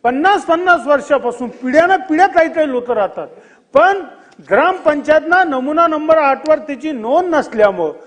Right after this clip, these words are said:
स-, महाराष्ट्र सरकार सात बाऱ्यावर असतो, नमुना आठ वर असतो, त्या लाभार्थ्याला लाभ घरकुल देता येत नाही म्हणतं. रमाबाईचा असेल, कोणताही घरकुल योजनेतला असेल, त्याला आता तुम्ही बघा, आपल्या राज्यामध्ये प्रधानमंत्री आवास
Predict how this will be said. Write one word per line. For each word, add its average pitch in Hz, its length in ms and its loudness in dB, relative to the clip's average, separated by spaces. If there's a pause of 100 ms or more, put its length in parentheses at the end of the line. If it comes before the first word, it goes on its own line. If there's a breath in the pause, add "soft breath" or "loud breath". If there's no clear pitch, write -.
(200 loud breath)
स-, - 140 -6
महाराष्ट्र 269 680 0
सरकार 269 440 0
सात 294 260 0
बाऱ्यावर 277 400 0
असतो, 269 280 -2
नमुना 254 340 -4
आठ 294 260 -2
वर 254 120 -2
असतो, 190 500 -6 (260 soft breath)
त्या 330 180 4
लाभार्थ्याला 269 680 2
लाभ 233 340 0 (380)
घरकुल 202 420 0
देता 226 320 -2
येत 220 80 -2 (100)
नाही 247 120 -8
म्हणतं. 240 260 -4
रमाबाईचा 226 580 -2
असेल, 226 320 -2 (400 loud breath)
कोणताही 330 380 2
घरकुल 302 420 0
योजनेतला 262 520 0
असेल, - 560 -6 (120)
त्याला 214 160 4
आता 254 260 2
तुम्ही 226 420 -10
बघा, 202 280 0
आपल्या 233 440 -2
राज्यामध्ये 185 1000 -6
प्रधानमंत्री 196 720 -6
आवास 175 260 -2